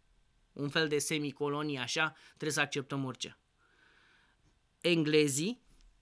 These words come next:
ce au făcut de fapt? Lecția englezească, asta e clar. Au spus: „Nu,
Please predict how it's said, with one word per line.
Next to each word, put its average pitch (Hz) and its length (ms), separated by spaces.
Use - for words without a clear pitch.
ce - 120
au 233 100
făcut 143 340
de 123 80
fapt? - 340
Lecția 214 380
englezească, 202 640
asta 202 220
e 180 40
clar. 135 400
Au 247 180
spus: 214 360
„Nu, 185 460